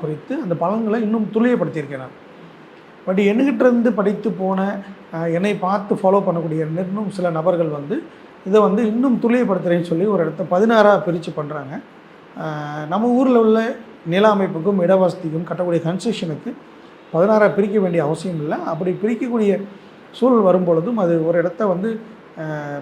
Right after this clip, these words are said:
பிரிச்சிங்கன்னா ஒரு ரெண்டு அடி, ரெண்டு அடி தான் கிடைக்கும். இந்த ரெண்டு அடி, ரெண்டு அடியில போய் அவங்களுக்கு என்ன பலன் சொல்றது? So, அது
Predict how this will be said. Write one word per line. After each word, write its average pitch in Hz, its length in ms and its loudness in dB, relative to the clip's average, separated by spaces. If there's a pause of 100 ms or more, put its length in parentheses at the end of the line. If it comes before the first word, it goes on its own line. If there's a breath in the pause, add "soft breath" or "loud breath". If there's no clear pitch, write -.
பிரிச்சிங்கன்னா 208 420 0
ஒரு 196 140 2
ரெண்டு 202 180 0
அடி, 202 140 2
ரெண்டு 170 200 0
அடி 165 80 0
தான் 180 160 -4
கிடைக்கும். 156 300 -6 (100)
இந்த 165 120 -2
ரெண்டு 202 220 0
அடி, 233 160 2
ரெண்டு 190 200 2
அடியில 180 180 2
போய் 202 100 0
அவங்களுக்கு 170 280 0
என்ன 175 160 -2
பலன் 170 240 0
சொல்றது? 135 340 -6 (520)
So, 180 160 -2
அது 165 180 -2